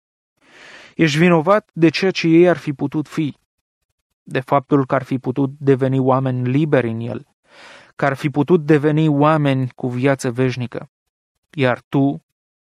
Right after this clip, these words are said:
nespunându-le aceste lucruri, te faci vinovat de condamnarea lor veșnică.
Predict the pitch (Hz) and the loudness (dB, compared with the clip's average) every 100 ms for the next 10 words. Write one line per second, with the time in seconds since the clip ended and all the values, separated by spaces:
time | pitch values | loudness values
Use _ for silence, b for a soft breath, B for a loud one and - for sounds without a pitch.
0 | _ 143 143 170 - 165 151 170 156 127 | _ 0 2 2 0 0 2 2 0 -2
1 | - - _ _ _ 139 - 135 - 127 | -6 -10 _ _ _ -8 -6 -4 -2 -2
2 | 139 139 - - _ _ _ _ - 123 | -4 -6 -10 -12 _ _ _ _ -8 -2
3 | 135 127 123 131 120 127 127 127 - 135 | -2 -2 -4 -4 0 0 0 -2 0 0
4 | 127 123 120 127 151 131 110 110 113 117 | 2 0 -2 -2 -2 -4 -6 -8 -8 -12
5 | 117 117 - | -12 -14 -14